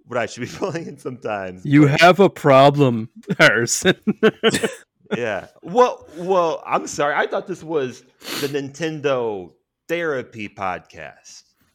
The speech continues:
Speaker 2: Well, you're
Speaker 1: So
Speaker 2: talking about playing on a non-Nintendo <laughs> system. So.
Speaker 1: Well, I, I opened with saying that. Well, well, listen, <laughs> I, I, I went.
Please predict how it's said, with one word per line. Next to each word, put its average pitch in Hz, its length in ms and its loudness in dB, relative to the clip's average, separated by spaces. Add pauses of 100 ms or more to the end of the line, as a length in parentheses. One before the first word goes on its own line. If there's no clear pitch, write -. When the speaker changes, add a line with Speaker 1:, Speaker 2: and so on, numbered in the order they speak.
(340)
Speaker 2:
Well, 156 160 4
you're 147 160 4
Speaker 1:
So 214 80 -8
Speaker 2:
talking 233 360 4
about 143 520 4
playing 143 520 2
on 127 440 2
a 120 80 2
non-Nintendo 127 1400 2
<laughs> - 60 -20
system. - 1300 -4
So. 247 280 -14 (640)
Speaker 1:
Well, 262 320 0
I, 269 220 2
I 247 160 4
opened 254 420 0
with 226 120 -2
saying 196 440 -2
that. 170 380 -2 (180)
Well, 202 160 -8
well, 185 160 -2
listen, 196 360 2
<laughs> - 60 -14
I, 170 220 -2
I, 180 160 0
I 180 80 4
went. 220 340 2